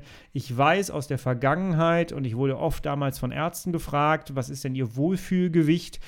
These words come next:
Mein Wohlfühlgewicht aus der Vergangenheit in meinem alten Leben lag bei fünfundsechzig Kilogramm.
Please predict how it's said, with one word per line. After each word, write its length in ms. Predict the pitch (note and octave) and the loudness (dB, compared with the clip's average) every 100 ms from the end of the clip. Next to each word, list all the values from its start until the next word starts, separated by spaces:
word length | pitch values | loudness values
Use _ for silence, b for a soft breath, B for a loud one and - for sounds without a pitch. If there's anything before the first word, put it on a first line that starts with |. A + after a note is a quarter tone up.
| B B2 | B -6
Mein 240 | C3 C3+ A#2+ | 0 2 2
Wohlfühlgewicht 920 | D3+ A3 G#3+ F3+ G3+ F3 C#3+ F3 - | 2 2 0 -2 0 0 0 -2 -4
aus 140 | D3+ - | -8 -6
der 100 | B2 | -4
Vergangenheit 840 | B2+ A2 C3 E3 F#3 C#3+ D3+ D3+ | -4 0 0 2 2 4 4 2
in 100 | C3+ | 0
meinem 240 | B2 A2 A2 | -4 -4 -4
alten 360 | B2 D3 C#3+ | -4 -4 -2
Leben 440 | C3 B2+ B2 C3 B2+ B B - | 0 0 0 -2 -4 B B -2
lag 380 | A#2+ B2 C3 - | 2 2 0 -4
bei 340 | A#2+ A2+ A2+ A2+ - | -4 -2 -2 -6 -12
fünfundsechzig 1120 | - - C#3+ C3+ B2+ A#2+ B2 A2+ - - A#2 - | -20 -2 0 2 0 -2 -2 -4 -6 -10 -14 -10
Kilogramm. 760 | - C#3 C3 - G#2 G2+ F#2 | 0 4 4 2 -2 -4 -6